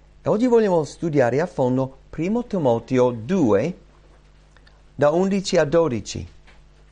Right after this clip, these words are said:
e poi vedremo gli altri brani. Una cosa importante come base, la Bibbia parla molto del fatto che ci sono ruoli diversi,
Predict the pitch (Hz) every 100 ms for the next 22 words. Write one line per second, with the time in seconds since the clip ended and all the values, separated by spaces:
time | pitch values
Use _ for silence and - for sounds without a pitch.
0 | - - - - - 123 - 185 190 180
1 | 165 175 175 175 170 170 147 131 92 90
2 | 85 90 - - - - - _ _ -
3 | - _ _ _ - - - - - 190
4 | 220 220 208 190 185 185 175 196 190 180
5 | 175 160 143 170 143 92 90 - - -
6 | - - - - - - - 131 139 127
7 | 220 139 110 107 113 - - - - 160
8 | 160 127 107 110 113 - - - - 139
9 | 160 151 143 110 110 - - - - -
10 | - - - - 120 139 135 - 202 202
11 | - 95 104 - - - - 156 151 160
12 | 156 175 175 165 - - 143 190 240 254
13 | 247 196 120 101 - 95 87